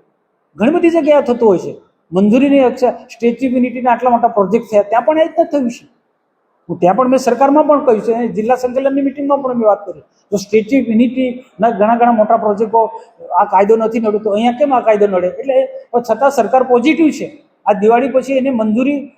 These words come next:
કારણ કે આવા વિઘ્ન સંતોષી માણસો, કેટલાક વિકાસ, આદિવાસી વિસ્તારમાં એક વિકાસ થતો હોય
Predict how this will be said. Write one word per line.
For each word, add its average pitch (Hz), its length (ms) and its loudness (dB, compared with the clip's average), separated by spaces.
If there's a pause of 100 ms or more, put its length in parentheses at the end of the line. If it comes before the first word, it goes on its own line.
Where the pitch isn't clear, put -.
(300)
કારણ 269 280 0
કે 269 60 -8
આવા 233 340 2
વિઘ્ન 214 320 -2
સંતોષી 233 480 -4
માણસો, 202 540 -6 (420)
કેટલાક 196 340 0
વિકાસ, 202 420 0
આદિવાસી 214 480 0
વિસ્તારમાં 202 380 -2
એક 185 80 -4
વિકાસ 190 300 -2
થતો 202 320 -2
હોય 196 200 2